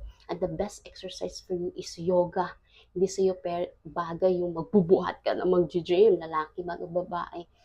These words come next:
para magkaroon ka ng flow. Kasi mostly ang mga Virgo, nagsosuppress ng emotion sa katawan. Kaya nagkakaroon ng emotional imbalance, nagkakaroon ng hormonal imbalance, nagkakaroon ng tightness sa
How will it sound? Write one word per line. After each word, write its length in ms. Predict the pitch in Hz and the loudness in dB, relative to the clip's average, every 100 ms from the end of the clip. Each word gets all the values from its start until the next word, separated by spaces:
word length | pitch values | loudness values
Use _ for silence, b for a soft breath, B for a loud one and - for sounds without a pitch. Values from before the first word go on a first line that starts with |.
| _ | _
para 160 | 185 185 | 2 4
magkaroon 560 | 185 - 180 - 190 | 2 4 2 4 0
ka 120 | 190 185 | 0 -4
ng 160 | 180 165 _ _ - | -6 -10 _ _ 2
flow. 320 | 190 185 180 B B B | 6 6 2 B B B
Kasi 160 | 185 196 | -8 -2
mostly 520 | 185 185 202 196 202 | 0 0 -2 0 2
ang 120 | 185 | 2
mga 160 | 180 165 | 0 2
Virgo, 400 | 226 247 196 185 | 4 4 2 0
nagsosuppress 800 | 175 - 190 - 180 185 185 202 | -2 -8 -8 -8 -6 -4 -4 -8
ng 160 | 190 | -8
emotion 480 | 180 175 175 170 202 | -6 -6 -6 -6 -6
sa 160 | 185 175 180 | -6 -8 -10
katawan. 480 | 175 175 196 202 - b b 175 | -10 -8 -8 -8 -12 b b -2
Kaya 160 | 180 | -2
nagkakaroon 560 | 175 180 - 175 185 180 | -2 -6 -4 -4 -2 -4
ng 120 | 175 | -6
emotional 560 | - 170 180 - 185 180 175 | -8 -6 -6 -4 -4 -4 -6
imbalance, 800 | 175 165 175 180 175 165 165 - | -6 0 2 2 0 -6 -12 -18
nagkakaroon 480 | - - - 180 180 | -18 -14 -6 -2 -2
ng 120 | 175 | 2
hormonal 480 | 220 233 220 202 185 | 6 6 6 2 -2
imbalance, 720 | 185 170 196 208 190 151 - - B B B | -4 -2 0 0 0 -2 -8 -20 B B B
nagkakaroon 640 | 180 180 180 190 185 185 185 | -8 -6 -4 -2 0 2 0
ng 140 | 180 - | -2 -10
tightness 560 | - - - - | -20 -12 -6 -4
sa 20 | - | -6